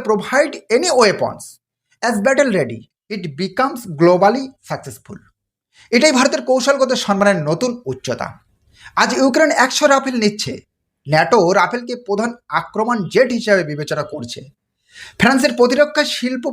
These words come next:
পুনর্জাগরণ দেখছে, আর এটার কেন্দ্রে আছে একটি দেশের নাম, সেটা হচ্ছে ইন্ডিয়া। ভারত শুধুমাত্র রাফেল কেনেনি, ভারত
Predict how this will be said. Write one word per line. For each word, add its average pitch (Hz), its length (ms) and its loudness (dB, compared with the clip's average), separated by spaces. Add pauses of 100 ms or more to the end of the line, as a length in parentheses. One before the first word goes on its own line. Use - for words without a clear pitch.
পুনর্জাগরণ 240 540 2 (120)
দেখছে, 143 300 -4 (500)
আর 175 100 -2 (140)
এটার 208 280 -4
কেন্দ্রে 190 300 4 (120)
আছে 208 160 0 (240)
একটি 202 180 0 (100)
দেশের 147 280 -4
নাম, 101 100 -10 (420)
সেটা 156 200 -2
হচ্ছে 160 180 -6 (160)
ইন্ডিয়া। - 300 -6 (680)
ভারত 226 600 2
শুধুমাত্র 247 380 -8 (160)
রাফেল 202 360 0
কেনেনি, 120 300 -10 (400)
ভারত 143 260 0